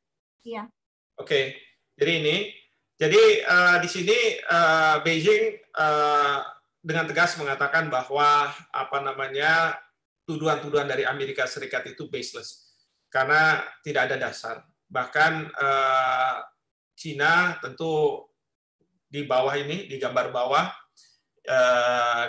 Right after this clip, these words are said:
Speaker 2: dia mengatakan bahwa apa yang dilakukan, eh, oleh Amerika Serikat itu, eh, idenya adalah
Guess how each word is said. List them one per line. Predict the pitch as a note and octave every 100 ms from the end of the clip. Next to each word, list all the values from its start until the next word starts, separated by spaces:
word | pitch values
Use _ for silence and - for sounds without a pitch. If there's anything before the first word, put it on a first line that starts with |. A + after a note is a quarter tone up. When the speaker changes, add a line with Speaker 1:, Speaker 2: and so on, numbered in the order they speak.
| C3+
Speaker 2:
dia | D3+
mengatakan | C#3+ C3 C3+ D#3+ D#3+
bahwa | B2+ B2 C#3 C#3+ C#3 - - _ _ _ -
apa | E3 D#3
yang | D3+ D3
dilakukan, | C#3 C#3 D3 D3 C#3 C#3 E3 - _
eh, | - C3+ C3 B2+ B2 B2 A2+ -
oleh | C#3+ C#3 C3
Amerika | C#3+ C#3 C3+ C3
Serikat | C#3 C3 C#3 C3+
itu, | - F#3 F#3 F3+ _ _ _ -
eh, | C3+ C#3 C#3 - - _ _ _ _ _ _ _ _ _ _ _ _
idenya | E3+ D#3 D#3 E3 E3+
adalah | D3 E3 E3+ -